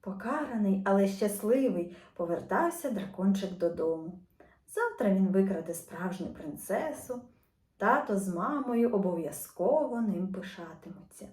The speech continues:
І ніхто більше не думатиме, що він маленький і нічого не вміє. Ось така казочка.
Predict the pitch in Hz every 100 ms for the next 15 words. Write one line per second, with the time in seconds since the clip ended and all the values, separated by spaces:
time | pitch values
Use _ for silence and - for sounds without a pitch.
0 | - _ - - - 269 262 - - 415
1 | 370 247 - 190 185 - _ 277 339 226
2 | 185 175 170 170 165 165 190 - 160 160
3 | 151 - 175 311 370 - 302 302 - _
4 | _ - 480 302 180 - - 262 311 214
5 | 175 170 165 165 160 170 196 - _ _
6 | _ - _ - _ _ _ _ _ 320
7 | 494 - - - 226 277 - 175 151 -
8 | - -